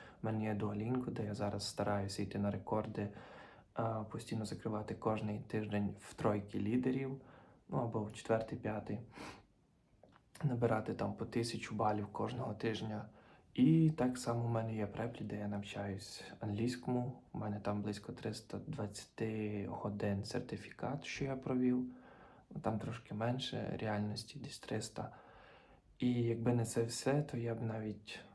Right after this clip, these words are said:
думаю, що навіть би не говорив по-англійськи, не дивлячись на то, що я стільки часу знаходжуся тут. А у людей, які приїжджають сюди, в них є, типу, два варіанти.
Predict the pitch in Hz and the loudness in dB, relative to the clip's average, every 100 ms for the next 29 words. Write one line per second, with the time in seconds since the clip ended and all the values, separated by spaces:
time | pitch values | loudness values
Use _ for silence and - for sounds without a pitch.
0 | - - 123 131 127 120 113 110 104 - | -10 0 2 4 4 2 -2 -4 -4 -2
1 | 104 101 104 104 101 104 98 110 117 - | 0 0 0 0 0 0 0 -2 -4 -4
2 | - 120 110 107 101 101 113 110 107 107 | -2 0 0 2 2 0 2 2 0 -2
3 | - 101 98 135 156 - - - - 117 | -2 -2 2 2 0 -4 -16 -6 -2 0
4 | 113 - - - 110 113 - 110 - 110 | 0 -2 -2 0 2 2 2 -2 2 2
5 | 107 101 - - 98 - - - - - | 2 -2 -4 -2 -2 -4 -10 -18 -16 -16
6 | - - - - - - 113 110 110 117 | -16 -18 -18 -20 -10 -2 0 2 0 6
7 | 147 156 147 127 123 120 127 127 120 - | 6 6 4 4 6 6 6 6 4 0
8 | 107 123 131 120 117 - 113 110 - 110 | 4 4 6 4 0 0 -2 -2 -2 -6
9 | - 107 117 110 98 95 98 107 135 143 | -4 -6 2 2 4 2 0 2 2 0